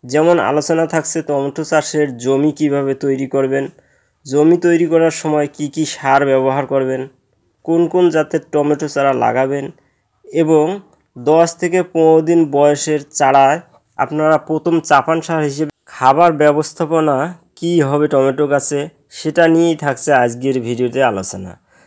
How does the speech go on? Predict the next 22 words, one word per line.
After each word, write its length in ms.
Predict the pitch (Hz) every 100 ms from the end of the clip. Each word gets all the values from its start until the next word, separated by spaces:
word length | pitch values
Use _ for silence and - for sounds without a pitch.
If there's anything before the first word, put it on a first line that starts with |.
| _ -
তাই 140 | 160 160 -
আপনারা 440 | 135 - 165 160
পুরো 280 | 156 151 156
ভিডিওটির 480 | 139 143 143 147 151
সাথে 280 | - 135 147
থাকুন 340 | 143 151 160 170 - -
এবং 220 | 156 160 139
ভিডিওটিতে 580 | 127 143 165 180 170 160
অবশ্যই 480 | 139 151 - 175 165
একটি 200 | 151 143
লাইক 260 | 123 117 113
করুন, 260 | - 101 98 - _ _ -
কারণ 200 | 151 165 -
আপনাদের 500 | 139 - 170 160 160 -
এক 140 | 127 160
একটি 240 | 151 175 156
লাইক 280 | 143 143 160 -
আমাদের 460 | - 135 147 139 143 180 _ - _ -
ভিডিও 280 | 123 143 165
বানাতে 340 | 156 156 156
উৎসাহিত 520 | 156 139 - 143 135 131
করে। 280 | 113 95